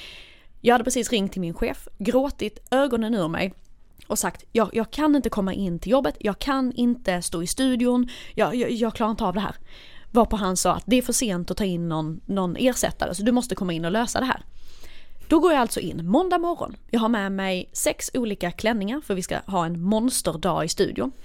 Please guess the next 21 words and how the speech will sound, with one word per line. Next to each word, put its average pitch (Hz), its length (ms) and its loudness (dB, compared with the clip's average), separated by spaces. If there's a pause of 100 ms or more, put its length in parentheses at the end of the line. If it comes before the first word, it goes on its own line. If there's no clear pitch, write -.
(720)
Jag 208 260 4
är 202 240 -4
färdigsminkad, 269 720 0 (200)
jag 202 340 -2
står 196 340 0
i 180 60 -6
en 170 120 -6
puderrosa 220 760 0
klänning, 226 640 -4 (240)
lägger 233 300 4
upp 226 200 2
en 208 100 0
bild 196 240 -2
på 202 100 -2
mig 190 120 -2
själv, 170 560 -2
liksom 175 500 -6
fotad 180 340 -4
genom 165 240 -4
en 165 60 -2
spegel. 185 560 2